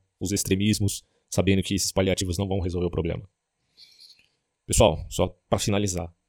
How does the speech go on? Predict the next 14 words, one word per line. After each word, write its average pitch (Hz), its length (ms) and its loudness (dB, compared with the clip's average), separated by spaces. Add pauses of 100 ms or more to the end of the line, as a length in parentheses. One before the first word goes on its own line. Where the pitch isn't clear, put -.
eu - 80 -2
repito 107 300 0
aqui: - 180 -10
a 92 60 2
única 139 240 2
chance 143 640 0 (220)
que - 80 0
a 95 40 4
gente 110 180 2
tem 101 240 -2 (880)
está - 160 -2
na 131 60 0
educação. 143 440 0 (120)
Claro - 240 2